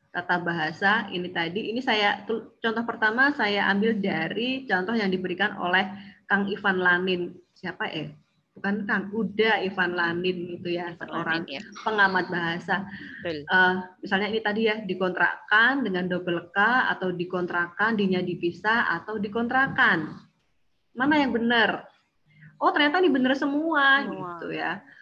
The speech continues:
Speaker 1: Dikontrakan yang pertama berarti ada rumah disewakan, gitu ya. Jadi
Speaker 2: Hmm.
Speaker 1: kata kerja kontrak, dinya disambung.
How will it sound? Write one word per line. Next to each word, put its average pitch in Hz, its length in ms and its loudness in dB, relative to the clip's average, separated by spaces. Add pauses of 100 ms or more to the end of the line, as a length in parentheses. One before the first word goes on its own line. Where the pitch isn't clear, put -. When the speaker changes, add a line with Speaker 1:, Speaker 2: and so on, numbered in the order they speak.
(320)
Speaker 1:
Dikontrakan 185 720 -2
yang 180 160 -4
pertama 185 560 -2
berarti 190 480 -6
ada 160 320 -6
rumah 180 560 -2
disewakan, 185 1040 -2 (640)
gitu 170 320 -8
ya. 170 320 0 (320)
Jadi 165 320 -4
Speaker 2:
Hmm. 220 80 -2
Speaker 1:
kata 190 200 0 (120)
kerja 180 340 0 (140)
kontrak, 190 560 0 (640)
dinya 190 320 0
disambung. 156 720 -2